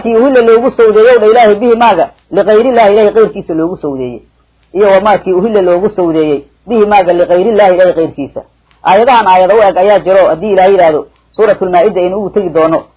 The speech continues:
Marka meeshaas ayaa aad iyo aad loogu bayaani doonaa. Wixii Ilaahay qayrkiisa loogu sawdeeyey, masalanba waxaa weeye, "Aydu wixa calaa ismi ghayrihi," Ilaahay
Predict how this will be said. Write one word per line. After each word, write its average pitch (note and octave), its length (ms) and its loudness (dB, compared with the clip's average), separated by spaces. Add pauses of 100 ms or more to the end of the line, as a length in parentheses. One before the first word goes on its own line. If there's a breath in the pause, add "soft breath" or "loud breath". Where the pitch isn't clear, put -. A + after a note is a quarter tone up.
(140)
Marka G#3 260 -2
meeshaas F#3+ 380 0
ayaa G#3 280 0
aad G3 100 0
iyo F#3 100 0
aad F3+ 100 0
loogu F3 180 -2
bayaani D#3+ 360 -2
doonaa. C3 340 -8 (920)
Wixii A3 200 0
Ilaahay A3+ 280 2
qayrkiisa G#3+ 400 -2
loogu G3 220 -2
sawdeeyey, E3+ 340 -4
masalanba G3 360 -2
waxaa E3+ 240 0
weeye, E3+ 200 -2 (540)
"Aydu A3+ 280 0
wixa G#3 240 -2
calaa F#3+ 180 2
ismi G3 280 -6
ghayrihi," G3 360 -2 (380)
Ilaahay G3+ 400 0